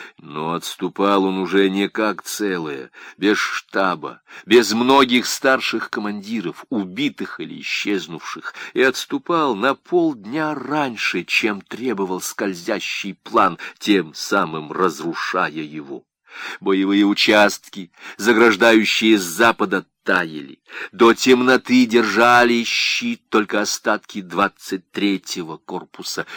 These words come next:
неведомо какой ещё кровью, а пятнадцатый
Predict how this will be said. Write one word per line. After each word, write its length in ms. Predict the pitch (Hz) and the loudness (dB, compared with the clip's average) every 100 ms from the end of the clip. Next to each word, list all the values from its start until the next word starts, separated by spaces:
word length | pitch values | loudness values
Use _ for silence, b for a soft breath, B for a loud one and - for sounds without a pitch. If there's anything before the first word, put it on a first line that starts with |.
| B | B
неведомо 580 | 98 95 90 92 85 82 | -8 -4 -2 -2 -2 -10
какой 360 | 82 - 87 | -8 -4 -2
ещё 300 | 85 - - | -2 -6 -8
кровью, 640 | 78 - 85 95 85 82 - B | -8 -6 -2 -2 -4 -8 -8 B
а 120 | - 85 | -14 -14
пятнадцатый 960 | 95 - 143 131 - - - 95 _ | -14 -12 -10 -10 -10 -10 -12 -18 _